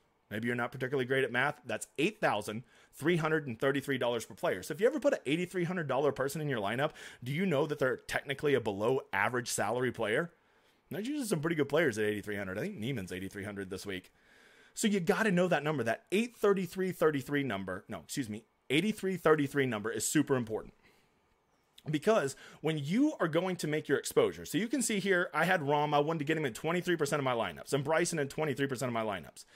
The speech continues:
And the reason that you have to be aware of this is because when you put Rahm in a lineup,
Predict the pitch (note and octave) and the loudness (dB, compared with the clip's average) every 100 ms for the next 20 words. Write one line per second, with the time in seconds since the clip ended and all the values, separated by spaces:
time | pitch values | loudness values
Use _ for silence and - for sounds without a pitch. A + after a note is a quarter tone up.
0 | - - - - C3 B2+ F#3 B3+ C#4 A#3 | -20 -20 -20 -6 -4 0 0 0 -2 -2
1 | D3+ D3 D#3+ - E3+ D3+ B2+ G3 C3 A2+ | -4 -2 -4 -4 0 2 4 2 4 0
2 | A2+ C3+ C3 D3 F3 D3 - B2 C#3+ F3+ | 0 -2 -2 -2 0 -2 -6 -4 0 0
3 | A3 E4+ D#3 B2 C3+ F#3+ D3+ G#2 G#2+ D3+ | 2 0 0 0 0 2 2 0 0 0
4 | G3+ | 0